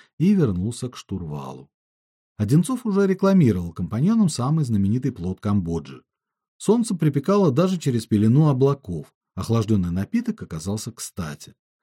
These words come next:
Пассажиры вооружились трубочками и воздали должное сладковатой воде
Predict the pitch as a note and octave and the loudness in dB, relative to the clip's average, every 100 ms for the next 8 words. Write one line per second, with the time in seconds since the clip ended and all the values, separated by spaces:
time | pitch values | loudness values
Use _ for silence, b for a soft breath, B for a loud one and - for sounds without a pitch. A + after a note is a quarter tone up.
0 | b b A2+ D3+ E3 A#3 G3+ C3+ B2+ C3+ | b b -4 -2 0 2 4 4 4 4
1 | C3 G#2 F2 - G#3 A3 G#3+ G3+ F#3+ G#3 | 2 0 -2 0 2 2 2 2 2 2
2 | A3 D#3 A#2+ C3+ G2+ G#2+ F3+ E3+ D3 - | 2 2 2 2 2 4 4 4 0 0
3 | G2+ - F#2 E2+ F#2 F#2+ C#3 A#3+ | -6 -4 -4 -4 -4 -2 0 0